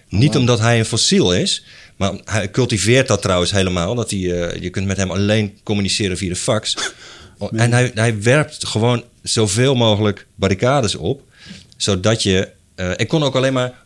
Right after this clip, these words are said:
Speaker 1: informatie <laughs> terug ontvangen als ik een faxnummer opgaf. Dus ik moest ook nog eens een keer faxen kunnen ontvangen
Speaker 2: Ja.
Speaker 1: met informatie over praktische details van dat seminar. Ik dacht
Speaker 2: Ja.
Speaker 1: van, "Ja, kak."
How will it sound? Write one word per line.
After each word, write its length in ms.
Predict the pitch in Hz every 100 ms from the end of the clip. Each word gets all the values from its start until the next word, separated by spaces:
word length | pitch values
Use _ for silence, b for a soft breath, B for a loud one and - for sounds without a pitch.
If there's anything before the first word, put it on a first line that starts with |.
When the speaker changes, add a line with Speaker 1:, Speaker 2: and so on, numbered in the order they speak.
| _
Speaker 1:
informatie 580 | 123 127 127 117 - 120
<laughs> 40 | 120
terug 180 | 156 147
ontvangen 480 | 131 - 110 139 202 B
als 120 | - 113
ik 80 |
een 60 | 123
faxnummer 640 | - 165 180 131 113 95 92
opgaf. 580 | 147 - 95 80 - -
Dus 120 | 107
ik 80 | 117
moest 200 | 143 139
ook 120 | 160
nog 100 | 151
eens 80 | 131
een 60 |
keer 260 | 127 120 120 -
faxen 360 | - 143 147 127
kunnen 180 | 135 101
ontvangen 500 | 110 - 185 87 - _
Speaker 2:
Ja. 180 | 95 95 -
Speaker 1:
met 160 | 104
informatie 640 | 113 110 113 120 143 123
over 360 | 101 110 107 107
praktische 440 | - 117 123 113
details 440 | 101 101 120 101 90
van 140 | 104
dat 140 | 92 -
seminar. 320 | 185 101 73
Ik 140 | -
dacht 120 | -
Speaker 2:
Ja. 60 | 101
Speaker 1:
van, 100 | 101
"Ja, 80 | -
kak." 300 | - 101 -